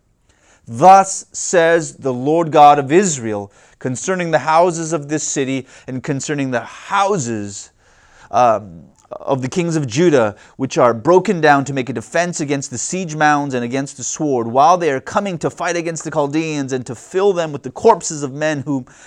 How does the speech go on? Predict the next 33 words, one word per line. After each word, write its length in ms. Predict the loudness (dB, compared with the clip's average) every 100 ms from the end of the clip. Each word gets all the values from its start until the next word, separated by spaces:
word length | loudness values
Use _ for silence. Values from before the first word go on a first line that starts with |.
| -20 -20 -8
I 220 | -2 0
have 160 | -2
slain 540 | -6 -6 0 0 0 -2
in 100 | -2
my 140 | -2
anger 400 | 0 0 -2 -4
and 100 | -4
in 100 | -4
my 140 | -4 0
wrath, 460 | 4 6 4 0
and 80 | -10
I 60 | -10
have 200 | -12 -18 _ _ -12
hidden 360 | 0 2 2
my 160 | 0 -2
face 460 | -2 -4 -4 -6
from 180 | -8 -10
this 140 | -8 -8
city 560 | -10 -10 -6 -6 -6
because 300 | -10 -10 -8
of 120 | -4
all 280 | 2 2 2
their 160 | -2 -4
wickedness. 680 | -6 -8 -10 -10 -12 -12
Behold, 800 | -14 -8 -2 2 4 2 2 -4 -12 _ _ _ _ _ _ _ _
I 100 | -10
will 180 | -6 -6
bring 240 | -4 -4 -4
it 240 | -6 _ _ _ _ _ _ _
to 100 | -20
health 640 | -8 -4 -4 -8 -18 _ _ _ _ _ _ _ _ _
and 160 | -20 -18
healing. 480 | -12 -12 -12 -18